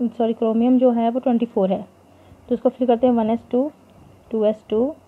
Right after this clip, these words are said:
टू पी सिक्स, थ्री एस टू,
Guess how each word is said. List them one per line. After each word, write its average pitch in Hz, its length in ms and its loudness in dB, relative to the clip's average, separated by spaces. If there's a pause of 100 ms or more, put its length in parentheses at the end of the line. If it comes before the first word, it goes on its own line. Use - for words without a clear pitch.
(520)
टू 208 80 -4
पी 220 180 -4
सिक्स, - 540 -4 (500)
थ्री 214 160 0
एस 202 280 0
टू, 247 260 -2